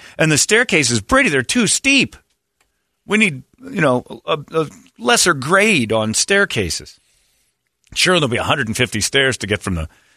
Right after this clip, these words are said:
second to the first floor, but at least people won't die. Buildings will be seven to eight hundred feet wide, just the staircases. But yeah, it doesn't make sense to me. You're blaming the wall for people falling off of it.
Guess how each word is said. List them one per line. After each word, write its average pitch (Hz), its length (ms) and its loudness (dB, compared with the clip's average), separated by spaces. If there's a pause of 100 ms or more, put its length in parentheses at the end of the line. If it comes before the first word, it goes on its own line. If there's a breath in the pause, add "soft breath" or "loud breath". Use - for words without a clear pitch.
second 120 360 -2
to 98 80 -4
the 92 80 -2
first 120 320 -2
floor, 117 320 0
but 139 140 -4
at 143 120 -10
least 240 300 0
people 147 320 2
won't 139 280 0
die. 98 300 -2
Buildings 170 460 -2
will 143 100 -2
be 117 240 -2 (300 soft breath)
seven 139 320 0
to 123 120 -2
eight 147 140 0
hundred 110 380 -4
feet 113 240 -6
wide, 107 360 -8 (920)
just - 180 0
the 110 60 0
staircases. - 680 -4 (1200)
But - 120 -18
yeah, - 140 -4
it 147 80 -4
doesn't 165 200 0
make 160 160 -2
sense 226 260 -2
to - 80 -8
me. 113 60 -4
You're 104 80 -2
blaming 165 340 0
the 143 60 4
wall 196 260 4
for - 140 -2
people 151 240 0
falling 175 320 0
off 240 200 0
of 117 80 -2
it. 90 120 -4